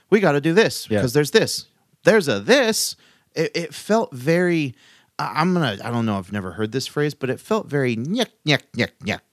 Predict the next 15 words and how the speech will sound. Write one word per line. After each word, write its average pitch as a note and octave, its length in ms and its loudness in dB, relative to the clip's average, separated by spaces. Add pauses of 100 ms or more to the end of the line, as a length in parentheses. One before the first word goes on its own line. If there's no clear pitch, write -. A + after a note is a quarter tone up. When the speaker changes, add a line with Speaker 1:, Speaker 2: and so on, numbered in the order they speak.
Speaker 1:
Just - 260 -4
like C#3 180 2
it C#3+ 120 -6
had F#3 300 -2
this, F3 280 -2 (400)
like, C#3 160 -4
self-serving, D3+ 1500 -4 (140)
just - 460 -4 (960)
conflated D3+ 800 -2
sense - 480 -4
of G#2+ 220 -6
what B2 240 0
this A#2+ 180 -4
movie A#2+ 340 -2 (120)
could D#3 340 -4